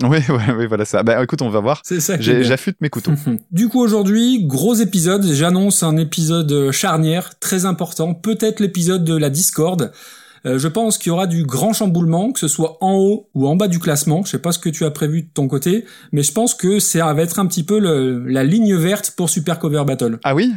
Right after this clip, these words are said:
Speaker 1: à ce point-là ?
Speaker 2: Ouais.
Speaker 1: Ok, bah
Speaker 2: Ouais.
Speaker 1: écoute, je suis, je suis curieux moi-même, tu attises ma curiosité. Il faut absolument que j'écoute ce podcast. <laughs>
Speaker 2: Du coup, du coup, est-ce qu'on fait un petit retour sur le classement, sur les règles ? Comment tu veux procéder, Damien ?
Speaker 1: On va commencer par les règles.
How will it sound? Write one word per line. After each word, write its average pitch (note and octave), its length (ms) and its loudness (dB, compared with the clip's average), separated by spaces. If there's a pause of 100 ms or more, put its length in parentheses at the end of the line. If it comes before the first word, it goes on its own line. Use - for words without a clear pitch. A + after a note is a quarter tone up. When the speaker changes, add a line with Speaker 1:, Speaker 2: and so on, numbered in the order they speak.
Speaker 1:
à B2 80 -2
ce - 120 -8
point-là ? F#3 380 0
Speaker 2:
Ouais. C#3 260 0 (120)
Speaker 1:
Ok, C#3+ 140 -2 (180)
bah C3+ 100 4
Speaker 2:
Ouais. - 60 2
Speaker 1:
écoute, C#3+ 240 -2
je A#2+ 100 2
suis, A2+ 260 -2
je A2+ 40 -2
suis - 160 -6
curieux C#3+ 300 0
moi-même, C3+ 320 0
tu B2 140 -2
attises C#3 260 -2
ma C3 100 -4
curiosité. A2+ 460 -4
Il A2+ 80 -8
faut A#2+ 140 0
absolument D3+ 320 0
que C3+ 40 -2
j'écoute B2 220 -4
ce - 80 -4
podcast. A#2 520 -4
<laughs> C#3+ 60 -6 (880)
Speaker 2:
Du G#3 300 -2
coup, A3 280 0
du G3+ 120 0
coup, G#3 320 0
est-ce G3 180 0
qu'on A3+ 140 0
fait A#3 160 2
un A3 80 2
petit - 140 -2
retour A3 260 0
sur G#3+ 140 0
le F#3+ 80 0
classement, G3+ 520 0
sur G3 220 -2
les F#3 120 0
règles ? G3+ 280 0
Comment G3+ 220 0
tu G3 120 -2
veux F#3+ 160 0
procéder, F3 400 0
Damien ? C3 400 0
Speaker 1:
On A2+ 80 -2
va D3+ 120 0
commencer G3 320 -2
par C#3 160 -2
les A#2 100 0
règles. D3 340 0